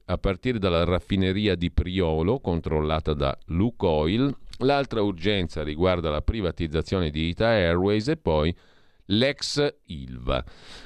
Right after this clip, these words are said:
"Problemi da risolvere in un momento storico in cui la Germania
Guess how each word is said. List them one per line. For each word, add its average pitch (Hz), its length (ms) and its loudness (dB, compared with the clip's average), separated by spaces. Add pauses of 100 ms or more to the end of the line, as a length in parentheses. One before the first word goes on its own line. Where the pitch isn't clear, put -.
(200)
"Problemi 110 480 2
da 104 160 4
risolvere 113 720 2
in 95 140 2
un 110 100 4
momento 98 400 2
storico 82 460 2
in 92 60 0
cui 110 180 2
la 87 160 2
Germania 78 760 0